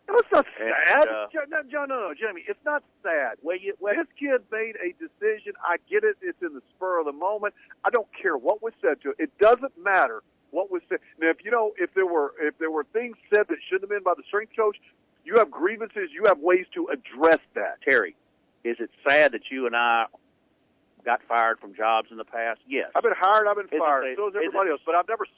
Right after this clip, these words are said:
Speaker 1: slugged anybody, although a couple people deserve it.
Speaker 2: I, I have wanted to slug some people. in
Speaker 1: Why
Speaker 2: my
Speaker 1: didn't
Speaker 2: life
Speaker 1: you, Jamie?
Speaker 2: Because I knew the consequences.
Speaker 1: You'd go to jail.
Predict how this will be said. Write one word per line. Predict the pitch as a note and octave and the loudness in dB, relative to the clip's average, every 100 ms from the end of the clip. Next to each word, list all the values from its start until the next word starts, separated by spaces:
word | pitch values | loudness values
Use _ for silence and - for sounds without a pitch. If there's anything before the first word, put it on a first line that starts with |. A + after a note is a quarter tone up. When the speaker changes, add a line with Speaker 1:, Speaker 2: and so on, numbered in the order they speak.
| - | -4
Speaker 1:
slugged | G#3+ G3+ | -2 -2
anybody, | C#3+ C3 C3+ C#3 - | -6 -4 -4 -4 2
although | F3 G#3 G#3 F#3+ _ - | 4 4 2 0 _ -8
a | C#3+ | -2
couple | G3+ G3 E3 | 0 0 -2
people | F#3 F3 D#3+ | -6 -4 -6
deserve | C3+ A#2 C#3 B2 - | -6 -2 0 -2 -4
it. | |
Speaker 2:
I, | B2 C3+ C#3 - | 0 2 0 -2
I | C3 C#3+ D#3 | -6 -4 -6
have | B2+ C3 | -10 -8
wanted | D#3 A3 - | -4 -4 -6
to | C#3+ - | -16 -12
slug | C3 B2+ | -10 -10
some | - - | -14 -20
people. | G#2+ - - _ _ A2+ | -20 -20 -20 _ _ -8
in | |
Speaker 1:
Why | G#2+ A3+ | 0 2
Speaker 2:
my | |
Speaker 1:
didn't | B3 | 2
Speaker 2:
life | B3+ | -2
Speaker 1:
you, | G3 C#3 | -4 -4
Jamie? | D3+ F3 A3 G#3+ _ _ - | -2 -2 -6 -16 _ _ -16
Speaker 2:
Because | A#2+ C#3+ D3 C#3 | -6 0 2 2
I | C#3+ | 0
knew | C#3+ | -2
the | D3 | -10
consequences. | C#3+ D#3 D#3+ B2+ A2 G#2 - | -8 -6 -8 -10 -16 -16 -6
Speaker 1:
You'd | A#3 A3 | -4 4
go | A3+ | 6
to | A3 | 6
jail. | - F3 C#3+ G#2 | 4 2 2 0